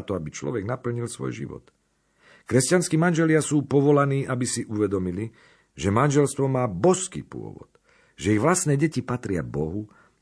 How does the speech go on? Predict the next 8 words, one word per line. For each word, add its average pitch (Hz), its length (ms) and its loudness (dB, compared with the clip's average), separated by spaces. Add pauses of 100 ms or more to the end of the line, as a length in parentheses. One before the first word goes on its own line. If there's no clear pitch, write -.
a 98 80 -4
sú 127 160 0
predurčení 156 640 2
k 95 160 0
návratu 123 560 0
do 95 160 -4
otcovho 85 560 -6
domu. 52 320 -14